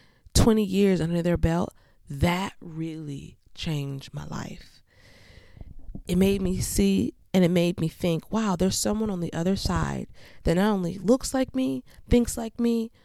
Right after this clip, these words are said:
but cares for someone like me." And that meant so much to me. So I continued to visit the Tuskegee Airmen. There are two locations on the campus of Tuskegee University, but also the Tuskegee Airmen, um,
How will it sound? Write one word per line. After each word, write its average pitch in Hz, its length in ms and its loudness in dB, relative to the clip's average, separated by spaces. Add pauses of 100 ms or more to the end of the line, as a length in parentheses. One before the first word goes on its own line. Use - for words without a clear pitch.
(140)
but - 180 0
cares - 600 -2 (120)
for 147 140 -6
someone 147 440 -4
like 135 280 -12
me." - 300 -12 (760)
And 180 220 2
that 185 340 2
meant 170 320 -2 (160)
so - 240 0
much - 300 -8
to - 120 -4
me. - 200 -10 (640)
So 285 240 8
I 285 140 8
continued 320 500 2
to 269 100 4
visit 233 220 2
the 233 80 -4
Tuskegee 214 540 -2
Airmen. 185 360 0
There 180 160 2
are 180 80 2
two 269 220 -2
locations - 720 -4
on 202 320 -2
the 214 220 -6
campus 202 600 -2 (300)
of 180 140 2
Tuskegee 170 360 0
University, 156 600 4
but - 140 -2
also 180 400 4
the 165 160 2
Tuskegee 170 560 -2
Airmen, 156 460 2 (480)
um, 143 440 2